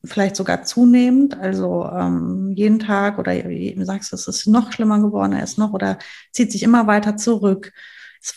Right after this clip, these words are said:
wird immer aggressiver, was auch immer das Problem ist. Und du kannst dir das einfach nicht herleiten, woran es liegt. Es hat keinen Umzug gegeben. Niemand ist weg, niemand ist gestorben, keiner ist offensichtlich krank.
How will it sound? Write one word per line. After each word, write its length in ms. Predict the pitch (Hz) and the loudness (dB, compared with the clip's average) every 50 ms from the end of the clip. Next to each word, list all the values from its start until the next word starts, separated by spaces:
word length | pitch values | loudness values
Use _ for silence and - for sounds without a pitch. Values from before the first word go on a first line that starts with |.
| - - | -16 -16
wird 480 | 185 143 147 160 180 196 196 247 214 | -14 -12 -8 -6 -2 0 2 2 4
immer 200 | - 233 247 247 196 | 4 4 6 6 4
aggressiver, 600 | 214 214 202 220 208 214 - 208 202 196 185 180 | 2 2 2 0 -2 0 -2 -2 0 0 0 0
was 200 | 180 180 - - | 0 -2 -2 -2
auch 100 | 180 190 | -4 -4
immer 460 | - 185 202 226 233 233 226 208 214 214 | -2 0 2 2 2 2 0 -2 -2 -4
das 160 | 202 196 - | -6 -8 -8
Problem 480 | - _ 185 185 190 190 180 180 170 - | -6 _ -4 -4 -2 -2 -2 -2 -2 -2
ist. 400 | - 262 349 - - - - _ | -2 -4 -4 -6 -8 -14 -14 _
Und 120 | - 196 202 | -6 -6 -6
du 60 | 202 | -6
kannst 320 | 202 - 214 214 208 214 | -4 -2 -2 -2 0 0
dir 80 | 233 220 | -2 -4
das 300 | 202 196 202 - - - | -2 -4 -4 -6 -6 -6
einfach 500 | - 202 202 208 208 208 220 208 208 - | -2 0 0 0 0 -2 -4 -4 -2 0
nicht 240 | 208 214 208 214 202 | 2 2 0 0 -2
herleiten, 1120 | 202 190 196 202 196 196 175 - - 185 185 170 175 175 170 170 170 170 170 170 156 - - | -2 -2 -2 -2 -2 -4 -6 -8 -6 -4 -2 -2 0 -2 -2 -2 -4 -4 -6 -6 -6 -8 -10
woran 240 | 175 160 180 165 | -6 -4 -4 -4
es 160 | 170 175 - - | -4 -6 -6 -6
liegt. 220 | 196 175 - - | -6 -8 -8 -10
Es 100 | - - | -6 -6
hat 160 | 208 208 208 | -4 -6 -4
keinen 220 | - 220 214 208 196 | -2 0 2 2 4
Umzug 380 | 208 214 208 214 214 196 - | 4 4 2 2 0 -4 -4
gegeben. 500 | 196 180 170 185 180 180 180 180 180 180 - - - - - - _ _ | -6 -4 -2 -2 0 0 0 0 -2 -4 -8 -14 -20 -20 -20 -20 _ _
Niemand 360 | - 214 214 226 226 226 220 | 4 4 6 6 4 2 0
ist 220 | - 202 - - - | -2 -4 -4 -2 -2
weg, 220 | 165 170 170 - | -2 -2 0 0
niemand 320 | 190 196 208 214 214 220 220 | 0 2 2 2 2 0 -4
ist 100 | 208 - | -4 -4
gestorben, 540 | 240 - - - 170 151 156 165 170 170 | -4 -4 -4 -4 -4 -2 -2 -2 -2 -4
keiner 400 | 175 170 190 185 202 214 202 - | -4 -4 -4 -2 0 0 0 0
ist 180 | 196 190 - - | -2 -4 -6 -6
offensichtlich 540 | 190 - 208 202 196 196 202 - - - - | -2 0 2 2 2 0 -2 -6 -10 -12 -12
krank. 400 | - - - - - - - | -10 -8 -6 -6 -6 -8 -10